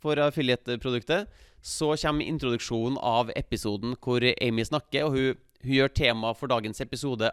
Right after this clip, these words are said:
aktuelt. Hvorfor burde du høre på akkurat denne episoden, og bygge opp verdien til dagens episode? For i dag skal jeg dele en, eh, hemmelighet eller et tips og triks som du bare, som gjorde et hav av forskjell for min bedrift, eller som virkelig har, har,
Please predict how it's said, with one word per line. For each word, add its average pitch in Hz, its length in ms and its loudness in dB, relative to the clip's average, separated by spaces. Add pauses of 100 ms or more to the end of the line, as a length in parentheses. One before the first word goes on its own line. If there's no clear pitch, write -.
(140)
aktuelt. - 640 -2
Hvorfor 135 420 -2
burde 131 220 0
du 131 220 0
høre 135 120 2
på - 160 -6
akkurat - 320 -2
denne 131 240 0
episoden, 135 480 -2 (300)
og 127 180 -10
bygge 139 280 -4
opp 117 320 -6 (180)
verdien 120 580 0
til 135 120 -2
dagens 110 260 -2
episode? 127 540 0 (280)
For 143 80 -8
i 139 40 -4
dag 131 200 2
skal 123 220 4
jeg 120 100 -2
dele 123 300 0
en, 123 140 -4
eh, 123 360 0 (140)
hemmelighet 127 340 0
eller 120 120 -2
et - 100 -10
tips - 220 -6
og 127 100 -4
triks 143 240 -4
som 131 240 -4
du 127 80 0
bare, 117 340 4 (380)
som - 360 -8
gjorde 131 180 0
et - 180 -8
hav 151 300 6
av 151 120 2
forskjell 127 380 0
for 147 100 0
min 143 300 0
bedrift, 143 320 0
eller 123 160 -2
som 139 220 -4
virkelig 117 440 -2
har, 123 440 4 (500)
har, 123 200 6